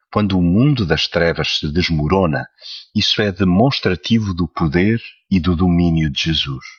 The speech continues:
Submetamo-nos ao seu senhorio, cientes de que para ele é pão, pão, queijo, queijo.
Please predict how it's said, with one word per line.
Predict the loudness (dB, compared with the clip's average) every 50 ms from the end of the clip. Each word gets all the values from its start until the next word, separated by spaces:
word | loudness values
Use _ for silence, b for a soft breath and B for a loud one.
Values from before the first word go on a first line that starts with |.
| _ _ _ _ _ _ _ _ _ _ _ _ _
Submetamo-nos | -8 -6 -4 -2 -2 0 2 2 2 2 2 _ 0 0 0 2 2 0 0 0 0 0
ao | 0 0
seu | -2 -2 0 0 0
senhorio, | 0 0 0 0 0 0 0 0 0 0 0 -2 -4 -6 -10 b b b b b b
cientes | b -10 -6 -4 0 0 2 2 2 0 -2 -4 -6 -4
de | -4 -6
que | -4 -2 -2 -4
para | -2 _ 0 0 2 2
ele | 2 4 4 4 4 4 2 0 -4 _ _ _ _ -4
é | -2 -2
pão, | -2 _ 0 0 0 0
pão, | 0 0 0 0 2 2 0 -2 -4 -8 _ -2
queijo, | 0 0 0 0 -2 -4 -4 -2
queijo. | -2 -2 -2 -4 -6 -10 -16